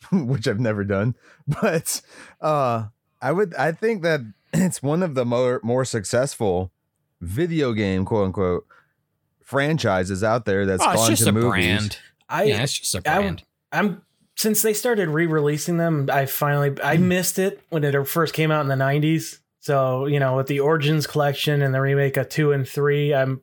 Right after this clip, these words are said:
Speaker 3: been able to get into 'em finally, but I'm
Speaker 1: Mm.
Speaker 3: so far behind. I, I've been, I'm such a big baby with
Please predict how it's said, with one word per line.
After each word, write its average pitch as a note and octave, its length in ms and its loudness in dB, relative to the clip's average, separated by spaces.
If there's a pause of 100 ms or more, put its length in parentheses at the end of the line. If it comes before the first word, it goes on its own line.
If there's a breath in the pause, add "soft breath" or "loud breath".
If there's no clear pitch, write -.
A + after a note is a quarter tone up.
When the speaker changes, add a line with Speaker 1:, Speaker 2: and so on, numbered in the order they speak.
(120)
Speaker 3:
been D3 140 2
able C#3 220 2
to C#3 80 0
get C#3 160 2
into D3 340 0
'em D#3 80 2
finally, D#3+ 420 0
but C#3 160 -2
I'm A#2 100 2
Speaker 1:
Mm. A#2+ 60 4
Speaker 3:
so C#3+ 120 4
far D3+ 200 -2
behind. C#3 380 0
I, C#3 140 0 (520 loud breath)
I've D#3+ 180 0
been, E3+ 260 0
I'm D#3 160 -2
such - 260 0
a C#3+ 60 0
big A#2+ 200 -2
baby B2+ 360 0
with B2+ 260 -2